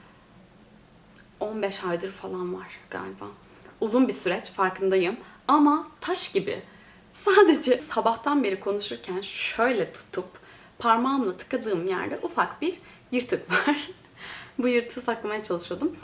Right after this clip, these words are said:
Bunun sebebi süngerimi yıkarken tırnağım kırılmıştı benim. Şöyle cırt diye burayı yırtmış. Ben de orayı koparmaya çalışırken daha da böyle büyük bir alanı kapsayarak yırttım. Onun haricinde taş gibi duruyor. Gerçekten,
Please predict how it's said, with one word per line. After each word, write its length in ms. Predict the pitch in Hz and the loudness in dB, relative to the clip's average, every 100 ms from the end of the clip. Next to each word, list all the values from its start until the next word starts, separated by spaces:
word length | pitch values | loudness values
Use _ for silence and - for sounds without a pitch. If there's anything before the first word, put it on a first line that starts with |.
| - - | -18 2
Bunun 160 | 294 392 | 6 6
sebebi 380 | 392 269 262 359 | 6 0 0 0
süngerimi 420 | - 302 302 311 | 4 6 8 6
yıkarken 500 | 311 302 302 302 381 | 4 0 -2 0 -2
tırnağım 380 | - 254 262 269 | 0 0 0 0
kırılmıştı 520 | - 175 165 - 175 | -2 -2 -4 -8 -8
benim. 220 | 190 349 - - - - | -4 -4 -6 -20 -20 -12
Şöyle 420 | - - 294 277 | -4 2 2 2
cırt 160 | 294 294 - | -4 -6 0
diye 160 | 254 | 0
burayı 220 | 240 262 254 | 2 0 2
yırtmış. 600 | 285 294 - - - - - - | 0 0 -6 -6 -8 -12 -20 -8
Ben 180 | 277 294 | -2 0
de 40 | 302 | 2
orayı 220 | 285 294 | 0 -2
koparmaya 480 | 277 285 277 277 277 | -2 -2 0 0 -4
çalışırken 580 | 269 - 247 254 285 - - - | -8 -8 -6 -4 -6 -6 -16 -8
daha 220 | 240 262 | -2 -2
da 120 | 208 | 0
böyle 320 | 185 175 175 180 | 2 2 0 -2
büyük 240 | 185 - | -4 0
bir 120 | 190 | 0
alanı 400 | 175 175 175 175 | 2 2 0 -2
kapsayarak 640 | - 202 - 185 170 180 175 | -8 -10 -4 -2 -2 -6 -10
yırttım. 340 | - - 403 - - - - - - - | -8 -2 -2 -2 -20 -20 -20 -20 -18 4
Onun 220 | 349 370 | 8 8
haricinde 420 | 320 285 247 285 359 - | 8 2 2 0 0 -4
taş 320 | 285 - - | -6 -6 -4
gibi 220 | 226 202 | -4 -2
duruyor. 240 | 214 233 | -2 -4
Gerçekten, 680 | 277 240 269 294 302 285 | -2 0 0 -2 -2 0